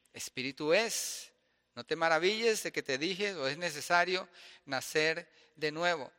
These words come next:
El viento sopla de donde quiere y oye su sonido, mas ni sabes de dónde viene ni a dónde va. Así es todo aquel que es nacido del Espíritu". Nadie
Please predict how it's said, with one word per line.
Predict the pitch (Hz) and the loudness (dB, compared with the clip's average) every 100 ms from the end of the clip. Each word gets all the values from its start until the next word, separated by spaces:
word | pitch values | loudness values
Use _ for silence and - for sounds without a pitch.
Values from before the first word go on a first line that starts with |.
| _ _ _ | _ _ _
El | 131 | -10
viento | 117 160 196 202 | 2 4 4 0
sopla | - 208 202 202 | 2 2 6 6
de | 180 | 6
donde | 160 156 | 6 4
quiere | 143 202 202 196 | 4 6 6 6
y | 175 | 2
oye | 185 | 0
su | 180 170 | 0 -4
sonido, | - 165 185 208 | -6 -2 -2 -2
mas | 190 147 | 2 0
ni | 135 | 0
sabes | 127 185 190 190 | 0 4 4 2
de | 175 | 0
dónde | 160 170 165 | 0 0 -2
viene | 156 156 156 | -2 -2 -4
ni | 143 | -2
a | 135 | 0
dónde | 160 175 | 2 2
va. | 165 156 160 - - | 4 4 2 -8 -12
Así | - 131 170 | -6 -2 0
es | 165 | 2
todo | 180 170 | 2 2
aquel | 156 165 156 | 4 4 2
que | 156 | 2
es | 143 | -2
nacido | 147 - 143 143 | -4 -6 -4 -2
del | 135 | -2
Espíritu". | 120 - 143 123 - 117 _ - | -4 -6 -8 -8 -14 -20 _ -16
Nadie | 131 147 151 151 156 | -4 -2 -2 -6 -12